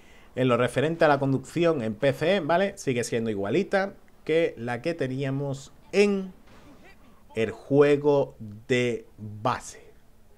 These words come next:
Así que, por, bueno, si tengo que decir, ¿cuál es, cuál, qué conducción es mejor? ¿La que hay en P C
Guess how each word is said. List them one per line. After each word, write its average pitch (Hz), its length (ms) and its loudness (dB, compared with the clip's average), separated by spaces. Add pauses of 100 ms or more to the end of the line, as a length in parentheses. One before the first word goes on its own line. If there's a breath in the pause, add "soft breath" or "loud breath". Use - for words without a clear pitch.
(360 loud breath)
Así 123 260 -4
que, 170 160 4
por, 117 360 -4
bueno, 127 260 -6 (600)
si 131 160 -6 (280)
tengo 143 200 -2
que 143 120 4
decir, 107 380 0 (420)
¿cuál 156 340 4
es, 147 280 4 (260)
cuál, 156 160 0
qué 160 100 0
conducción 147 500 0
es 131 120 -2
mejor? 92 360 -8
¿La 107 200 -6
que 120 100 -4
hay 156 160 0
en 165 140 -4
P 147 100 0
C 190 400 0